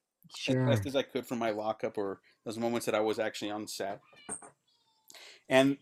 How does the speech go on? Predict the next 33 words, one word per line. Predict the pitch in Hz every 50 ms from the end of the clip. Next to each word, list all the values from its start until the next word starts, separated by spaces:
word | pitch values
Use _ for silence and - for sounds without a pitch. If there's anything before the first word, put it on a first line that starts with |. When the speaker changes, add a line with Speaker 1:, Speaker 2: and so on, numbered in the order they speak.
| - -
Speaker 2:
on | 131 131 123
Friday, | - - 156 170 175 160 139 131 120
my | 120 120 117
last | 120 135 139 131 - - -
day, | 143 135 131 123
J | - - 123 120
P | 120 - - 127 123 123 120 120 120 _ _ _ _ - - - - - -
came | - 131 123
up | 120 113 - -
to | -
me | 113 107 104
and | 107 104
said, | - 113 101
"How's | 117 117 107 110
your | 107 -
car? | - - - 95 - - - - - _ - 226
Does | - 101 -
it | - 101
Speaker 1:
<laughs> |
Speaker 2:
work? | - - - 117 95 - - -
Will | 104 104 101
it | 104 98 -
break | 120 113 110 -
down?" | - 139 156 151 113 95 87 - _ _ _ _ _ _ _ _ _ - - 220 196
As | 165 - -
far | 139 139
as | 139 139
I | 135
know, | 135 143 147 143
it's | 143 196 -
tip-top. | - - - - - - - 185 - - _ _ _ - - -
"All | 117
right. | 117 104 95 -